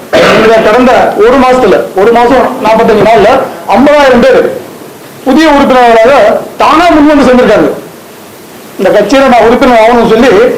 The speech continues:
தானா முன்வந்து கிட்டத்தட்ட ஐம்பதாயிரம் பேர் சேர்ந்திருக்காங்க. ஒரு பூத்துக்கு ஐம்பது பேர்,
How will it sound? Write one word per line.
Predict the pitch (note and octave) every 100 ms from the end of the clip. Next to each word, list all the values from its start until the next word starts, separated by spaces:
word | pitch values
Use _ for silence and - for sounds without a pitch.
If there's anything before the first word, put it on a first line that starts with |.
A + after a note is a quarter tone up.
| - G3+
தானா | A3 C#4+ D#4
முன்வந்து | B3+ C4+ C#4 C#4+ E4+
கிட்டத்தட்ட | - C4+ C4+ A#3 A#3
ஐம்பதாயிரம் | D#4 D#4+ C4+
பேர் | D#4 C4+
சேர்ந்திருக்காங்க. | B3 - A3 F3 - - C3+ B2+ - - - - - A3
ஒரு | D4 D4
பூத்துக்கு | E4+ F4 -
ஐம்பது | A#3 C#4 B3+
பேர், | B3+